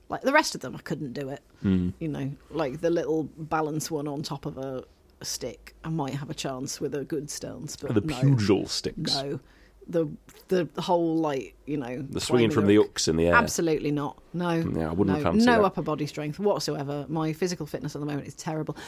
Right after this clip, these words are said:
Speaker 1: Once upon a time in my twenties, I might have been able to do that. Um, like, when I was at my physi-,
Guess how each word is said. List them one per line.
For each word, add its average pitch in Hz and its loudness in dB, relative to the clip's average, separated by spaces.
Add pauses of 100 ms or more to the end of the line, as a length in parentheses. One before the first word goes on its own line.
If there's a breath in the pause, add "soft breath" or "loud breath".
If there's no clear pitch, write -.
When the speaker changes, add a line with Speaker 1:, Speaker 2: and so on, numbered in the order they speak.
(140 loud breath)
Speaker 1:
Once 262 6
upon 226 0
a 220 4
time 185 2
in 165 2
my 165 0
twenties, 151 -4
I 147 -4
might 147 -2
have 135 -8
been 139 -4
able 135 -8
to - -10
do 143 -4
that. 143 -10 (600 soft breath)
Um, 147 -4 (260)
like, 143 -6
when 143 -4
I - -4
was 151 -6
at 135 -6
my 143 -4
physi-, 147 -6